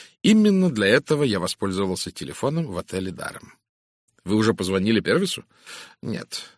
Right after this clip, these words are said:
Терезе Арендел. Я просил её написать рекомендательное письмо. Хоть какого-то успеха у адвоката можно добиться,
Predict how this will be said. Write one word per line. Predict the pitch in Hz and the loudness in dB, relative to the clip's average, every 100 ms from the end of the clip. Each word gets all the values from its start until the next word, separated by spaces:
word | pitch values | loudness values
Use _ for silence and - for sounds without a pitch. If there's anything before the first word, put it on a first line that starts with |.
| _ _ | _ _
Терезе | 101 104 95 110 | -2 -2 -2 -4
Арендел. | 110 90 78 76 71 | -4 -8 -8 -8 -4
Я | 87 101 | -2 -2
просил | 90 95 - 110 | -2 -4 -2 0
её | 101 | 0
написать | 95 95 92 98 90 | 0 -4 -4 -6 -6
рекомендательное | 98 98 95 82 78 92 104 113 | -10 -6 -4 -4 -6 -8 -8 -8
письмо. | 156 - 160 - _ - _ _ _ _ 113 | -8 -8 -8 -10 _ -20 _ _ _ _ -2
Хоть | 127 110 | -2 0
какого-то | 113 131 165 151 104 | -2 2 2 2 0
успеха | 92 - 95 - | -4 -4 -8 -8
у | 85 | -8
адвоката | 87 82 78 92 90 | -6 -6 -6 -6 -6
можно | 87 151 117 | -4 -4 -4
добиться, | 82 76 - - - 82 | -6 -8 -10 -8 -8 -10